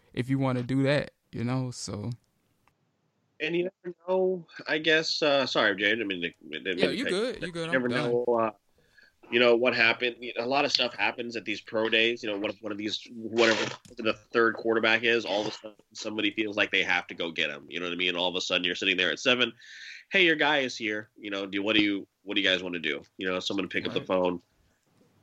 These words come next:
Speaker 2: and, uh, you know, let's, let's talk. So, I, you know, you definitely think that trading back has to be the, hopefully is, is the, is the goal.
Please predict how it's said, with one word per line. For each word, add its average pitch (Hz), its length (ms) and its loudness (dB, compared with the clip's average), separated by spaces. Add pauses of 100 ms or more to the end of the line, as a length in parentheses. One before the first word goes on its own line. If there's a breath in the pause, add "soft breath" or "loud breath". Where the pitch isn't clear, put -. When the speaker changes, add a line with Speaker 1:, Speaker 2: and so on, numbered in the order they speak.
(160)
Speaker 2:
and, 85 240 2
uh, 78 400 2 (560)
you 80 100 -4
know, 90 100 2
let's, - 440 -2
let's 95 180 0
talk. 98 360 0
So, 82 400 2
I, 76 200 2 (200)
you - 340 -4
know, 78 200 0 (280)
you 90 100 0
definitely 90 340 2
think 87 180 0
that 80 80 2
trading 82 340 2
back 78 240 2
has 76 160 -2
to 80 100 -8
be 73 160 -2
the, 73 280 -4 (320)
hopefully 101 480 4
is, 80 380 -2
is 82 160 -8
the, 76 360 -4 (640)
is 90 240 -2
the 78 100 -4
goal. 73 200 -2